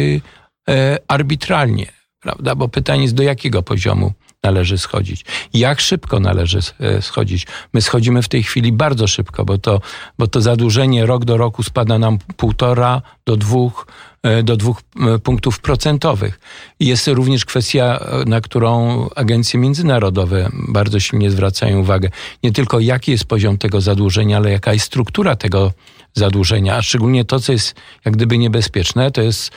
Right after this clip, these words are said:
to jest fakt, że takie zadłużenie bardzo często jest za granicą. Dlaczego na przykład, e, Japonia, która ma potężny, ponad dwustuprocentowy stosunek, e, zadłużenia do, do swojego P K B, przypomnę, że u nas będzie czterdzieści siedem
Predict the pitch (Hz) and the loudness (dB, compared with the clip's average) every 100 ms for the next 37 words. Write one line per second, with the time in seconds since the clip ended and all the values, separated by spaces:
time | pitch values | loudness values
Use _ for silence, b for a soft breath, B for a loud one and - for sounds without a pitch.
0 | B B - 110 - 120 110 110 120 117 | B B -2 -2 0 0 0 0 -2 0
1 | 113 117 117 110 107 104 110 113 113 110 | 0 2 2 2 2 2 2 2 2 0
2 | 117 113 117 110 123 120 147 151 98 - | 0 0 0 0 2 2 2 2 0 -4
3 | 98 B B B B B 131 127 - 151 | -6 B B B B B 0 2 0 0
4 | 147 131 - 117 123 117 113 - - 110 | 2 2 0 -2 0 0 0 -2 0 2
5 | 107 107 107 107 110 113 - - 117 120 | 2 2 2 2 0 -2 -2 0 0 2
6 | 110 101 92 107 113 123 - 147 - 151 | 0 0 -2 0 2 2 0 -2 0 2
7 | 120 95 90 120 113 107 101 101 131 - | 2 0 -2 0 0 0 -2 0 -2 0
8 | 113 117 104 - - - _ 117 104 117 | 0 2 0 -6 -20 -20 _ 0 2 0
9 | 101 117 101 101 - 107 - 123 104 101 | 2 0 2 0 0 -2 0 0 2 0
10 | 92 - 104 104 95 101 104 101 110 107 | -2 -2 0 0 2 0 2 2 2 2
11 | 101 101 95 95 95 95 B B B B | 2 2 2 2 2 0 B B B B
12 | 110 101 - 110 107 104 95 104 98 98 | 0 0 0 0 0 0 0 -2 0 0
13 | 90 82 - - 95 104 98 98 87 92 | 0 -2 -4 -4 0 0 2 2 2 2
14 | 92 90 95 92 90 - 98 98 85 - | 2 0 0 0 0 0 -2 -2 -2 -2
15 | - - 92 90 | -2 -2 -2 -4